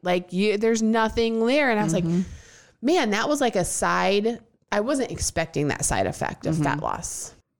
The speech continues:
Speaker 1: was to be a little chilly
Speaker 2: Yeah.
Speaker 1: all of the time.
Speaker 2: Yep.
Speaker 1: Another side effect of fat loss that I wasn't anticipating was, like, my rings.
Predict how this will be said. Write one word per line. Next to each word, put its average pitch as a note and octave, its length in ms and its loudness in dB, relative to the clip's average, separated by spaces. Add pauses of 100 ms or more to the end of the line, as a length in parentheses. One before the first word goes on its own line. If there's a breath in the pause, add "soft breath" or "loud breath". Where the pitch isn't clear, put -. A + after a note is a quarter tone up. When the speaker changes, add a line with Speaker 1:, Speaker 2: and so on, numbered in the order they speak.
(100)
Speaker 1:
was D#3+ 240 0
to E3 120 -2
be D#3+ 140 2
a D#3 60 2
little E3+ 220 2
chilly D3+ 580 0
Speaker 2:
Yeah. D4 160 2
Speaker 1:
all - 180 0
of - 140 -4
the - 80 -4
time. - 280 -4 (120)
Speaker 2:
Yep. - 200 -6 (640 soft breath)
Speaker 1:
Another G#3 240 0
side F#3+ 240 0
effect F#3+ 300 -2
of F3 100 -2
fat - 220 -2
loss E3+ 240 -2
that F3 80 0
I E3+ 80 2
wasn't E3 340 0
anticipating E3+ 720 0
was, D#3 160 0
like, D3+ 260 -2
my D#3 120 0
rings. D3+ 640 0